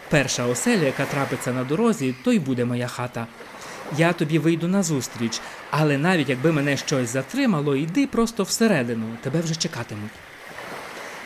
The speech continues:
Єдине, тільки прошу тебе, не проспи або не забудь нашого домовлення, бо я покличу знайомих і велю жінці зготувати обід,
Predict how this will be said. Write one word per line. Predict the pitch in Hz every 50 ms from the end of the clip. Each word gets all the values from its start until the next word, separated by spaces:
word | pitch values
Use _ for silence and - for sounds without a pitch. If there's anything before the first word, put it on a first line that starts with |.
| - - -
Єдине, | 120 113 147 139 131 170 220 220 165 135
тільки | - - 131 120 - 123
прошу | - 131 131 123 - 123
тебе, | - - 120 120 180 208 202 196 - -
не | 180 147 151 165 185 196
проспи | 185 - - 147 151 - - - - - 202 196 170 139 123 120 123 131 123
або | 120 123 120 120 135 151 165
не | 151 147 147
забудь | 123 143 156 156 170 196 165 - 131
нашого | 135 139 - - 139 143 151
домовлення, | 151 185 190 170 131 117 120 123 117 123 123 120 - - - - -
бо | 143 143 147
я | 139 131
покличу | 127 - 120 - 131 127 120 - 131 120
знайомих | 110 123 135 147 170 226 247 226 165 135 131 - - 139
і | 131
велю | 120 131 131 135 127
жінці | 120 - 226 233 220 - 139
зготувати | 127 123 139 - 131 135 147 160 160 190 202
обід, | 220 208 151 147 131 123